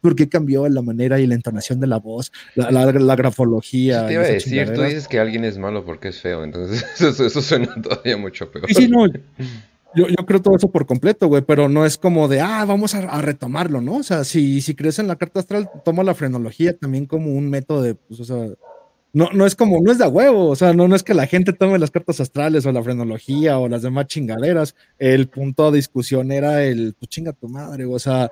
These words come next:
Speaker 1: no, no puedes permitir, eh, que la gente tome una personalidad basada en estas chingaderas como una carta astral o, o las, o, o sea, no puedes decir, empieza con esto. Decirle, empieza leyendo tus cartas astrales o empieza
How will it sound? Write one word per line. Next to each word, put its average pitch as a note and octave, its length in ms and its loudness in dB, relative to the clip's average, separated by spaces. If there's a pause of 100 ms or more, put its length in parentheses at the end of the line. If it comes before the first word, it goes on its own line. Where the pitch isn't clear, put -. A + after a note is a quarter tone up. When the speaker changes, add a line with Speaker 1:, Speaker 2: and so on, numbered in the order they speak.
(280)
Speaker 1:
no, D#3 220 2
no E3 240 4
puedes F3+ 340 4
permitir, D3 800 2
eh, E3 400 2
que C#3+ 80 0
la C3 140 2
gente C#3+ 320 -2
tome D3 320 -2
una D#3+ 160 -2
personalidad B2+ 640 -2
basada D3 560 -6 (420)
en C#3 200 2
estas C3 260 0
chingaderas B2+ 640 0
como B2 240 -2
una B2 220 -4
carta A#2 300 -6
astral C3 500 -4
o, G#2 400 -6
o A#2+ 100 -6
las, A2+ 260 -6
o, A2+ 460 -8
o D3+ 80 -2
sea, G3 140 4
no G3+ 100 2
puedes A#3+ 220 4
decir, G#3+ 240 2
empieza F3+ 500 0
con D#3 180 -4
esto. D#3 280 -6 (400)
Decirle, D3 600 4
empieza F3 760 0
leyendo D#3+ 380 0
tus - 160 -20
cartas D#3 300 -6
astrales A#2+ 460 -6
o - 20 -6
empieza C#3+ 560 -2